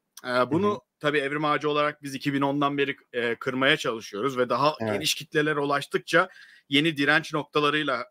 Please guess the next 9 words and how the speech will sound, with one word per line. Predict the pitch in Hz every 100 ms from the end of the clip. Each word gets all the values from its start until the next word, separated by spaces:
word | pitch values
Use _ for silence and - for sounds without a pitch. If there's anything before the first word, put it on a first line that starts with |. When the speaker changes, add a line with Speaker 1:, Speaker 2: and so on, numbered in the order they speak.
| _
Speaker 1:
tabii | 120 110
karşılaşıyor | 120 107 - 107 101 110 101
insan. | 104 - 170 226 - - - - 139
E, |
Speaker 2:
Evet. | 135 135 135 131 127
Speaker 1:
bunu | 156 196
kırmamızın | - 160 165 175 175 208
sebebi | - - 151 165 185 226 190 _ _ _ _ _ _
bizim, | 143 147 185 180